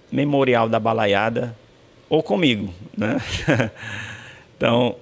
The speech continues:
agradeço a oportunidade de poder falar um pouco sobre esta obra e agradecer a Flict mais uma vez por abrir esse espaço para, é, que de, quem de maneira despretensiosa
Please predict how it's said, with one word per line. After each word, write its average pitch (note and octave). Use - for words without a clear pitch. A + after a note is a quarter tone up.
agradeço A#2
a B2
oportunidade A2
de G#2
poder G#2
falar G#2+
um A2+
pouco A2
sobre G#2
esta G#2
obra G#2+
e G3
agradecer A#2+
a A#2
Flict -
mais A#2+
uma A#2
vez A2
por A2
abrir A2
esse C#3
espaço A2+
para, A2
é, -
que D3
de, -
quem E3
de D#3
maneira D3
despretensiosa B2+